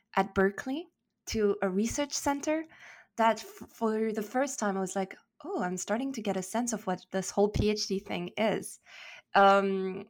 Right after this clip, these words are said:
and that's when I started considering. So it was very late in my education. It was definitely not when I was in undergrad. And I think there were, like, different things that were going on. I was like, "Oh, I'm not smart enough for a P H D." <laughs> So that was the first, like,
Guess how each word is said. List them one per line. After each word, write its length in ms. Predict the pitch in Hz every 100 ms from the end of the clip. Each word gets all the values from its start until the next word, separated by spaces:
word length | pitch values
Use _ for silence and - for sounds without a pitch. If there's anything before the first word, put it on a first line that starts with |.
| -
and 240 | 220 214 214
that's 240 | 214 -
when 140 | 214
I 60 | 180
started 360 | - 180 180 -
considering. 520 | 190 - 226 202 185
So 120 | 208
it 140 | 208
was 180 | 269 269 - -
very 300 | 247 311 269
late 500 | 175 185 214 190 - -
in 120 | 190
my 180 | 185 185
education. 520 | 170 170 170 - 170
It 140 | 170
was 180 | 196 190 - -
definitely 360 | 220 226 190
not 320 | 185 175 170 - - - - - -
when 140 | 202
I 80 | 190
was 140 | 190
in 80 | 190
undergrad. 460 | 180 185 185 175 170
And 280 | 175 180 - - - -
I 140 | 214 208
think 520 | - 254 262 - -
there 120 | 208 254
were, 80 |
like, 200 | 294 208
different 300 | 185 190 208
things 220 | 202 220 240
that 100 | 254
were 120 | 254
going 300 | 254 254 262
on. 180 | 262 247
I 80 |
was 120 | 190 190
like, 180 | 190 -
"Oh, 80 |
I'm 140 | 185 175
not 200 | 180 -
smart 400 | - 185 185 202
enough 260 | 202 208
for 100 | 208
a 60 | 208
P 220 | 208 -
H 200 | 240 -
D." 260 | - - -
<laughs> 60 | - _ _ _ - 440 - 381 311
So 120 | 349
that 180 | 247 233
was 140 | 226 220
the 80 |
first, 380 | 226 226 208 208
like, 320 | 202 190 -